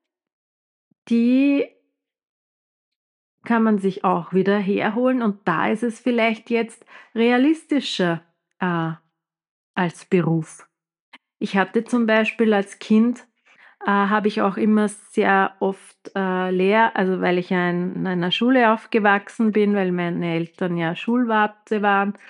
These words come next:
äh, habe ich immer sehr gerne Schule gespielt, also Lehrerin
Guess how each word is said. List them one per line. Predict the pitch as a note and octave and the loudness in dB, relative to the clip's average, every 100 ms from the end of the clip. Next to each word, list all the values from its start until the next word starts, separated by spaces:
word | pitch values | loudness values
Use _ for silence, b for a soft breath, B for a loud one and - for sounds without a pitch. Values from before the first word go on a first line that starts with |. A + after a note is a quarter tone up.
| B B B B - B - | B B B B -20 B -4
äh, | |
habe | G3 F#3+ G3 G#3 | 0 0 0 0
ich | A3+ | 2
immer | A3+ A3+ | 2 2
sehr | A3+ A3 - _ | 0 -2 -8 _
gerne | - G#3 A3 A3+ | 0 2 2 0
Schule | A3 C4 C#4+ D#4 C#4 | 0 4 6 6 6
gespielt, | F#3+ F#3+ - - F#3 E3 | 2 -2 -2 0 0 2
also | F3+ F#3+ | 0 0
Lehrerin | G3+ G#3+ A#3+ A3+ G#3+ F3+ E3+ D#3+ | 2 4 4 2 0 0 0 -2